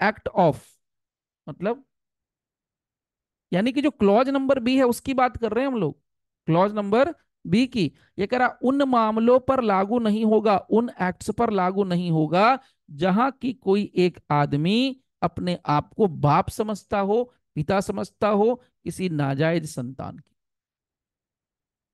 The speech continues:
तो नाजायज संतान के पिता समझ रहे। अच्छा, नाजायज संतान कैसे होगा? इलेजिटिमेट चाइल्ड कैसे होगा बताइए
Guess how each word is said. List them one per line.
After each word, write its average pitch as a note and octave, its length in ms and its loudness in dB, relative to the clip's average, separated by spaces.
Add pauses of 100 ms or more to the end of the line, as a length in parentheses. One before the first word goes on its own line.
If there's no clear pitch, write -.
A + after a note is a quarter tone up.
(720)
तो D3+ 60 0
नाजायज C#3+ 440 0
संतान F3+ 400 -4
के F3+ 120 -12
पिता F3 280 -8
समझ E3 260 -12
रहे। - 140 -18 (2000)
अच्छा, F#3 140 0
नाजायज E3+ 480 0
संतान G3+ 440 -2
कैसे G3 240 -2
होगा? F#3 160 0
इलेजिटिमेट F#3+ 720 -4
चाइल्ड F#3+ 340 -2
कैसे F3+ 300 -6
होगा E3 200 -4
बताइए D3+ 360 -10